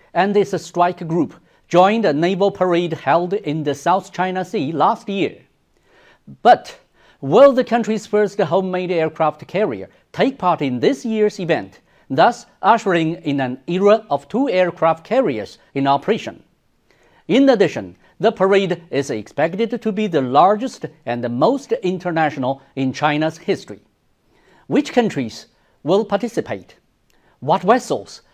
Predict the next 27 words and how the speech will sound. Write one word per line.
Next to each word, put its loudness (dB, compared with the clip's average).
will 2
they 2
send? -6
The -2
answer 2
will 0
come -2
on -8
the -2
day. -6
Different 2
countries -4
have -2
different -2
attitudes -2
towards 4
military -2
parades. -6
For 4
example, -2
the 2
United 0
States -2
seldom 2
holds 0
military 0
parades, -6